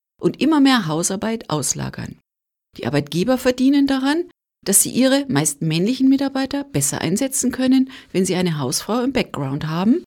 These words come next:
die ihnen den Rücken für die Karriere frei hält. Frauen und Mütter werden alleine gelassen mit ihrem komplexen Arbeitsplatz innerhalb der Familie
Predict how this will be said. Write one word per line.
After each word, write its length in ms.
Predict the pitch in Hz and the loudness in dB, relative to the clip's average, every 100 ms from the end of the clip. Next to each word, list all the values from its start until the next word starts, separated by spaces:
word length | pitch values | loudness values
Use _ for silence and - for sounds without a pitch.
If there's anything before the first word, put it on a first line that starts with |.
| _ - | _ -10
die 60 | 233 | -2
ihnen 360 | 190 254 302 294 | 2 2 2 0
den 200 | 185 143 | 0 0
Rücken 440 | 196 214 262 320 | -4 0 0 0
für 200 | - 214 | -4 -4
die 100 | 208 | -2
Karriere 420 | 277 285 180 131 | 0 2 2 0
frei 280 | 139 - 135 | -6 -8 -8
hält. 340 | 135 - - _ _ _ _ _ _ - | -8 -10 -16 _ _ _ _ _ _ -12
Frauen 540 | - 170 156 202 311 | -6 0 2 2 2
und 220 | 269 262 | 0 4
Mütter 500 | 175 160 - 311 285 | 2 2 0 -2 0
werden 180 | 247 269 | 2 2
alleine 380 | 247 226 196 226 | 2 2 4 2
gelassen 580 | 233 214 233 - 269 - | 0 0 0 2 2 0
mit 180 | 185 - | -4 -2
ihrem 200 | 180 - | -4 -2
komplexen 640 | 196 - - - - 269 | -4 -2 -4 -2 -2 -2
Arbeitsplatz 580 | 151 175 202 - 226 - | -2 -2 -4 -6 -6 -4
innerhalb 420 | 190 190 170 170 | -2 0 -2 -6
der 80 | 151 | -10
Familie 680 | - 151 156 202 254 277 | -10 -6 0 2 2 0